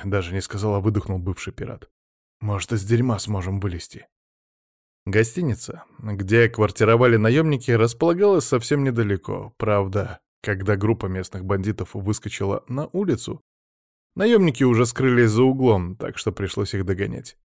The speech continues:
Добежать смогли только до угла. Булач спешил больше всех. Его подельники пока ничего не понимали, он же первым и получил удар по лицу,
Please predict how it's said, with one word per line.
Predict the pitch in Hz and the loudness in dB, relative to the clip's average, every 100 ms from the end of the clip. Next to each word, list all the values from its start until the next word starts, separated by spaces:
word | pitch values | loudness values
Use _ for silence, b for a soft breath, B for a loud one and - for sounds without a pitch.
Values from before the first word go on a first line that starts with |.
| _ _ _ _ _ _ _ _ | _ _ _ _ _ _ _ _
Добежать | 101 101 117 123 170 120 - | 0 4 4 6 4 4 -4
смогли | - 110 104 117 131 | -6 -2 -2 2 2
только | 123 113 - | 4 2 2
до | 117 | 2
угла. | 131 135 123 92 - | 2 4 2 0 -2
Булач | 98 104 120 117 | -2 0 0 -2
спешил | - - 107 131 110 | -6 -6 -4 -2 -2
больше | 87 95 110 - | -2 0 0 0
всех. | 117 - 95 - | -4 -4 -6 -4
Его | 98 98 | -2 -2
подельники | - 101 135 131 113 113 | -2 -4 -2 0 -2 -4
пока | 107 104 123 | -6 -4 -2
ничего | 113 101 110 | -2 -2 -2
не | 113 | 0
понимали, | 110 117 135 151 123 - | 0 -2 0 2 2 2
он | 135 135 | 0 0
же | 113 | -2
первым | 113 - 151 139 131 - _ | -4 -2 -2 -2 -4 -6 _
и | - 208 | -6 -4
получил | - 185 156 120 151 151 | 4 6 6 4 4 4
удар | 110 113 107 | 4 4 2
по | 107 | 0
лицу, | 98 - 180 | 0 0 -2